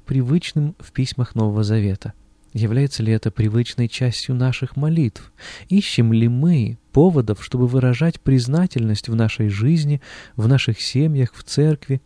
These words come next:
Выработалась ли у нас привычка говорить Богу спасибо, когда мы думаем о хорошем? Также ли мы скоры на благодарность Богу,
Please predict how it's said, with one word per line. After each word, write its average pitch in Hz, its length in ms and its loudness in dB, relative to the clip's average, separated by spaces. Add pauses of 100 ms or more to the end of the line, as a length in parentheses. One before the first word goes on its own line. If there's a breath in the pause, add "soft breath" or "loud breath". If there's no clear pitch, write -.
(160)
Выработалась 127 840 0
ли 110 100 -2
у 107 100 0
нас 160 380 -2 (260 soft breath)
привычка 123 640 0
говорить 120 440 0
Богу 123 300 -2
спасибо, 117 760 0 (340 loud breath)
когда 131 340 -2
мы 160 180 2
думаем 156 500 0
о 120 80 -2
хорошем? 147 720 0 (760 loud breath)
Также 185 400 0
ли 127 160 4
мы 131 560 2
скоры 180 580 0
на 113 360 2
благодарность 107 840 0
Богу, 131 480 2